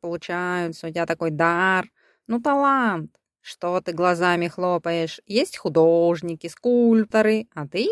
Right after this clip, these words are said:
сказочница. Как художник, видя реку, небо, лес, цветок малый, да что угодно,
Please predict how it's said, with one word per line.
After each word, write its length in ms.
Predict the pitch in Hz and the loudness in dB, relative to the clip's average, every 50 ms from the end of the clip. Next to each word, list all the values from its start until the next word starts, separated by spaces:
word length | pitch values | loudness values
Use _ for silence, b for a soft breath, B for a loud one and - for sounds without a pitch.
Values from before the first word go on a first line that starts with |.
| 480 - | -4 -6
сказочница. 1300 | _ - - - - 156 160 165 170 175 175 175 180 175 185 180 - - - 185 180 170 - - - 170 170 _ _ _ _ _ _ _ _ _ _ _ _ _ | _ -20 -18 -12 -8 -6 -4 -4 -2 -2 -2 -2 -2 -2 -2 -4 -6 -6 -8 -6 -8 -8 -8 -10 -12 -12 -12 _ _ _ _ _ _ _ _ _ _ _ _ _
Как 300 | - - 175 202 233 233 | 0 2 4 4 2 0
художник, 680 | - - 330 269 190 190 208 233 254 285 285 302 - - | -2 -4 2 4 4 6 6 4 2 2 -2 -2 -2 -2
видя 340 | 202 214 226 220 214 208 | 0 2 2 4 4 4
реку, 560 | 196 185 185 185 190 208 220 220 - - 202 202 | 2 2 2 2 2 2 2 2 0 -2 -4 -2
небо, 540 | 190 175 175 175 175 175 175 175 175 185 | -2 -2 -2 0 0 0 0 0 0 -2
лес, 420 | 180 160 156 160 160 160 160 165 160 | -2 0 0 0 0 0 -2 -4 -6
цветок 520 | - - - 330 - - 165 156 147 - | -10 -4 -4 -4 0 2 0 0 0 0
малый, 400 | 165 160 160 165 165 165 165 - _ _ _ _ - | -4 -4 -2 -2 -2 -2 -4 -6 _ _ _ _ -6
да 140 | - 233 254 | 0 0 0
что 220 | 233 - - 202 | 0 0 0 0
угодно, 520 | 196 170 139 160 160 156 156 160 160 160 | 0 0 2 2 2 2 2 -2 -4 -6